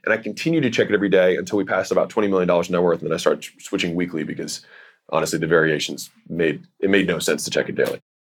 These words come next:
But the idea there is that what gets measured gets improved. You can get someone to lose weight just by simply getting them to weigh themselves every day without giving them any advice at all, just weighing themselves, drawing attention. Remember,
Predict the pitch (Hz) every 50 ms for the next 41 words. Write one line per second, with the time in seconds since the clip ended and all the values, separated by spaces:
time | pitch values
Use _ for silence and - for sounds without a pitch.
0 | _ - - - - 104 117 101 101 104 95 113 123 127 120 104 98 92 90 87
1 | 95 - 92 82 78 - - _ _ _ _ _ - 143 151 - 170 107 - 123
2 | 127 131 123 120 123 113 104 113 107 - - 87 - - 95 95 82 - - -
3 | - _ _ 110 147 185 180 180 147 151 156 139 - 156 135 123 113 110 107 107
4 | 120 123 117 110 107 110 113 131 - - 127 120 - 107 104 101 - 120 107 113
5 | 107 98 90 110 107 110 110 110 107 104 107 101 90 87 98 101 90 90 90 80
6 | - 82 78 76 80 82 78 73 69 80 78 87 101 110 117 120 113 131 131 131
7 | 131 123 120 101 - 113 123 135 135 131 120 107 117 113 107 - 104 98 90 82
8 | 90 98 104 - 95 104 104 104 101 98 95 90 90 90 87 82 82 - - 120
9 | 117 127 143 143 123 - - - 151 147 143 - 85 85 95 107 117 - - -